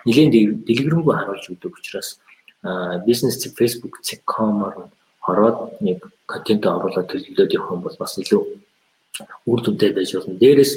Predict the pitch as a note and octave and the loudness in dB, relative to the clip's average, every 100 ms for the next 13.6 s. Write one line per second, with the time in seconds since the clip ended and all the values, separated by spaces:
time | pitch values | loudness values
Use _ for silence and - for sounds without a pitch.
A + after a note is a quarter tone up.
0 | A#2+ G#2+ - - _ G2 F#2+ F#2 - - | -2 -2 -8 -20 _ -8 -6 -6 -8 -14
1 | - - G#2 A#2+ A#2+ A2+ G#2+ - - - | -20 -4 -2 0 2 6 6 4 -6 -12
2 | - - A#2+ A#2+ - D3 D#3 C#3 - - | -14 -8 -4 -2 2 4 6 4 0 -6
3 | - C3 B2+ C3 G#2+ G2 - G#2+ G#2+ G2 | 0 2 4 2 0 -4 -4 -4 -2 -6
4 | F#2 G#2 B2+ B2+ G2 - _ _ - - | -6 -2 -2 -2 -6 -8 _ _ -20 -20
5 | _ _ _ _ D3+ D#3 D#3 C3+ A2+ - | _ _ _ _ 4 4 4 4 4 2
6 | B2+ B2 G#2+ G#2+ G#2+ - - - E3+ E3+ | 0 0 2 0 0 -10 -4 6 6 6
7 | D#3+ C#3+ A2+ - - - G#2+ G2 - - | 4 2 0 -6 -8 0 0 0 -4 -10
8 | F2+ F#2 F#2+ F2+ - - - _ _ _ | -8 -8 -12 -16 -16 -18 -18 _ _ _
9 | _ _ _ _ _ - A2+ A#2 A#2+ A#2 | _ _ _ _ _ -6 0 4 2 2
10 | G#2 - B2+ - G#2+ A2 - - - B2 | 0 4 4 2 -4 -4 -4 -6 -4 -2
11 | A2+ G#2 - G2+ G#2+ - G#2 - - - | -2 -4 -8 -8 -8 -4 -6 -6 -10 -10
12 | G2 A2 G#2+ - A2+ G#2 F#2+ - A2 G#2 | -4 -2 -2 -4 -6 -6 -10 -10 -8 -8
13 | G#2 G2 F#2+ F#2+ F#2 - | -6 -6 -2 -2 -2 -4